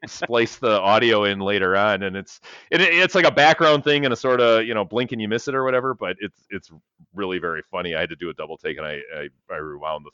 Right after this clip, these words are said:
Speaker 2: thing and did a, <laughs> did a video with my phone, so if I remember later, I'll send that to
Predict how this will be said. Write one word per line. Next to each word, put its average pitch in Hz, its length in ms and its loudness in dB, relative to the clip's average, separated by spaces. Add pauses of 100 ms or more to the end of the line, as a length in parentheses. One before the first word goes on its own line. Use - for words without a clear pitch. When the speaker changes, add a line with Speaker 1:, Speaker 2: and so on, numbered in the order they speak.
Speaker 2:
thing 71 140 -20
and 67 180 -20 (480)
did 78 120 -8
a, 71 160 -8 (260)
<laughs> - 300 -12
did 131 120 2
a 107 60 0
video 98 240 0
with 85 80 -6
my 82 140 -10
phone, 80 320 -8
so 80 180 -10
if 73 80 -12
I 85 60 -8
remember 76 320 -10
later, 67 220 -8
I'll 65 80 -8
send - 260 -20
that - 180 -10
to - 80 -20